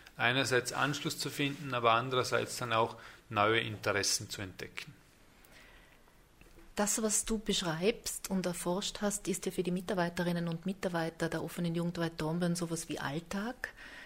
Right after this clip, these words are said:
Speaker 2: Ähm, es ist aber ein Experten- und Expertinnenwissen,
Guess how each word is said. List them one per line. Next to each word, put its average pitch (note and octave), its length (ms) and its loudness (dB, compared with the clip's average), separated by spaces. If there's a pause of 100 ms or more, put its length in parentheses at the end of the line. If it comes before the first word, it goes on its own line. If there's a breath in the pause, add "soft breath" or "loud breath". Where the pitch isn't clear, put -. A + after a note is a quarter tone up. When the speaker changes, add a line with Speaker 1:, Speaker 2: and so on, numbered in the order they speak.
(180 loud breath)
Speaker 2:
Ähm, F3+ 260 2
es F#3+ 140 -2
ist G3+ 180 0
aber F3+ 220 2
ein E3 200 -2
Experten- E3 760 -4
und E3+ 100 -4
Expertinnenwissen, G#3 1300 0